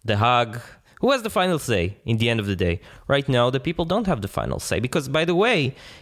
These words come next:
if you poll the people, you would have, like, among Jewish population in Israel, you would have eighty percent, uh, support of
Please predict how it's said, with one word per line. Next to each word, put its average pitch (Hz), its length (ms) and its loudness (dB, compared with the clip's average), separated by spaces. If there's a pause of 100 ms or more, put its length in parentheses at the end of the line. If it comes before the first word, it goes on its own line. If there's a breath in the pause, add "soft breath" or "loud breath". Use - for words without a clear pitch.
if - 280 -2
you 147 100 2
poll 165 460 2
the 139 80 0
people, 135 840 -2 (320 soft breath)
you 175 140 0
would 170 140 2
have, 160 240 4
like, 160 420 -2 (100)
among 135 380 2
Jewish 160 340 2
population 123 520 2
in 151 100 0
Israel, 208 340 2
you 170 100 2
would 196 100 2
have 196 200 2
eighty 220 280 -2
percent, 208 680 0 (420 loud breath)
uh, 175 400 4
support 202 680 2
of 117 600 4